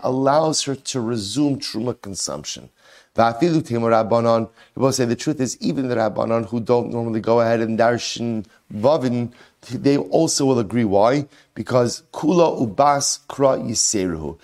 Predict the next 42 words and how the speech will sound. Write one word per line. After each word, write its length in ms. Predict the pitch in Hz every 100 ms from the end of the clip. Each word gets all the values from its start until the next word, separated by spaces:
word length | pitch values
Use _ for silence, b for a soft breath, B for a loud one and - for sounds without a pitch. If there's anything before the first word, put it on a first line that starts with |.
| b b -
But 160 | 123
say 140 | 127 117
the 100 | 110
truth 240 | 135 123
is, 140 | 117
this 160 | 104 -
entire 360 | 107 120 117 113
pasuk 380 | 113 107 104
is 160 | 98 90
extraneous, 800 | 87 - 90 85 87 135 - - b b b
and 120 | 107 101
because 340 | - 131 117
it's 160 | 117 107
extraneous, 540 | - 120 113 101 95
therefore 320 | 127 117 113
it 60 | 107
could 120 | 101
be 60 | 101
used 240 | 110 -
for 160 | 101 98
a 60 |
drasha. 580 | 80 85 82 113 127 123 B B B
And 140 | 95 95
the 60 |
drasha 420 | 87 123 135 - 98
of 160 | 113
the 80 | 127
pasuk 420 | - 135 143 143
is 380 | 156 143 147 - B B -
that 240 | 110 -
even 380 | - 156 139 147 -
if 260 | 139 120 -
the 160 | 113 113
woman 480 | 123 135 104 - -
remarried 840 | 107 120 147 127 120 117 101 90 -
after 340 | 110 117 -
the 120 | 101 98
death 260 | 117 -
of 120 | 110
her 80 | 101
Kohanic 480 | 95 98 98 98 -
husband, 480 | 80 78 120 127